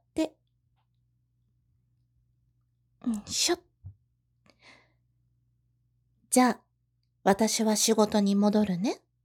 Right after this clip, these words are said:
お兄さん、ちゃんと片付け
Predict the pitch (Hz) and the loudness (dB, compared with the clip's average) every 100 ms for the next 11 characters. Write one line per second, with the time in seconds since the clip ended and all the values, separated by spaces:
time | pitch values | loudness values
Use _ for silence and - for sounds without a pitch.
0 | _ _ _ _ _ _ _ _ _ - | _ _ _ _ _ _ _ _ _ 2
1 | 214 220 202 185 156 - _ _ _ _ | 4 4 2 -2 -8 -12 _ _ _ _
2 | - 285 269 262 269 262 254 247 247 247 | -4 0 4 4 2 0 -4 -4 -2 -2
3 | 247 254 185 156 | -2 -2 -6 -6